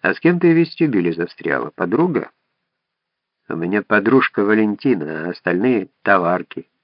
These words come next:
сослуживцы, можно сказать". "Так что те-, она тебе интересного сказала?"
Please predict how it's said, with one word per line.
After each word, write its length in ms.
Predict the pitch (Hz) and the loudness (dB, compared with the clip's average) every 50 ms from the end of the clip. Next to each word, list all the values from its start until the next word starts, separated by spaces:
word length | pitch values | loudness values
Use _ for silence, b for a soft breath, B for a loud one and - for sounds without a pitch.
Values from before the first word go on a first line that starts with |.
| _ _ | _ _
сослуживцы, 800 | 107 101 - 95 90 82 76 73 90 110 107 104 - - - | -8 -6 -4 -4 -4 -4 -4 -2 -4 -4 -4 -4 -8 -12 -10
можно 360 | 76 71 78 82 - - - - | -10 -10 -10 -12 -12 -14 -16 -16
сказать". 420 | _ - - - - - - _ _ _ _ _ _ _ _ _ _ _ _ _ _ _ _ _ _ _ _ _ _ _ _ _ | _ -18 -18 -18 -18 -20 -20 _ _ _ _ _ _ _ _ _ _ _ _ _ _ _ _ _ _ _ _ _ _ _ _ _
"Так 140 | - 92 - | -6 -6 -4
что 200 | - - 131 135 | 0 0 0 0
те-, 140 | 135 - 120 | 2 0 0
она 280 | 110 107 110 113 113 | 0 2 2 0 0
тебе 300 | 110 - 107 98 101 101 | 0 -2 -2 0 0 0
интересного 560 | 98 92 85 90 85 85 82 82 - 107 110 107 | 0 0 -2 -2 -2 -2 -2 -4 -4 -6 -8 -8
сказала?" 460 | - _ - 110 110 123 131 143 | -8 _ -10 -8 -6 -8 -8 -10